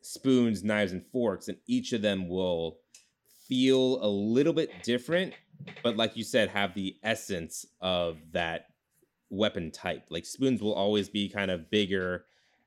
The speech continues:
A O E defensive attacks. Knives will be mainly melee D P S, and forks will be your ranged D P S. But they'll all have different effects. Like, you could find, like, a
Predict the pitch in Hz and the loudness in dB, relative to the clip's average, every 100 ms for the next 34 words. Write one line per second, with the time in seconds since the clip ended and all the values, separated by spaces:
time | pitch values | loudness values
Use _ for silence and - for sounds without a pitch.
0 | _ - 120 113 107 104 104 107 101 98 | _ 2 4 6 4 2 0 0 0 0
1 | 95 95 - 113 110 101 101 90 85 - | -2 -4 -2 2 2 0 -2 -2 -4 -6
2 | 85 80 78 - - - 104 101 101 92 | -4 -4 -8 -12 -14 -6 -2 2 2 0
3 | 90 92 85 85 98 113 113 107 104 95 | -2 -4 -6 -2 2 4 4 2 0 0
4 | 95 95 95 95 92 80 98 - 98 90 | 0 0 0 0 0 -2 -4 -4 -2 0
5 | 82 80 - 85 82 98 95 87 87 87 | 0 -4 -8 -10 -8 -4 -4 -4 -8 -6
6 | 85 87 90 90 85 - 85 76 - 82 | -6 -4 -4 -4 -8 -12 -14 -14 -8 -8
7 | 73 - - _ _ _ _ 95 85 95 | -8 -12 -18 _ _ _ _ 0 2 0
8 | 95 95 98 92 92 85 82 - 85 - | 0 0 0 -2 -6 -8 -8 -6 -6 -6
9 | 82 101 107 - 104 101 98 95 90 87 | -8 -4 -4 -2 0 2 2 0 -4 -6
10 | - - 92 87 87 82 82 | -10 -6 -2 -2 -2 -4 -8